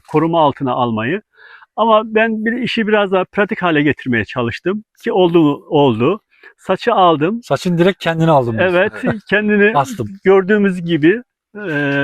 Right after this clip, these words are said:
Speaker 1: delikli soğan çuvalına koydum. E, az bir rüzgarda da esebilecek şekilde ipin boyutunu da bir otuz santim, kırk santim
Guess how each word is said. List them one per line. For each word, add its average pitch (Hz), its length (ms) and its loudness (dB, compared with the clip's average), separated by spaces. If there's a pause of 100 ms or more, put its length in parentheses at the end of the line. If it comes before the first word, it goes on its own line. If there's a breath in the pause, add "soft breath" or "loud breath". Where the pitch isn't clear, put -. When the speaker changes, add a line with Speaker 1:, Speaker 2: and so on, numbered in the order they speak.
(260)
Speaker 1:
delikli 180 560 0
soğan 185 280 2
çuvalına 127 480 -2
koydum. 202 440 0 (560 loud breath)
E, 180 40 -14 (120)
az 208 320 0
bir 202 120 2
rüzgarda 185 560 2
da 147 200 0
esebilecek 185 540 0
şekilde 175 600 0
ipin 202 420 -4
boyutunu 180 440 2
da 143 140 0
bir 156 60 0
otuz 190 360 -4
santim, 139 380 -4
kırk - 220 -10
santim 196 460 -4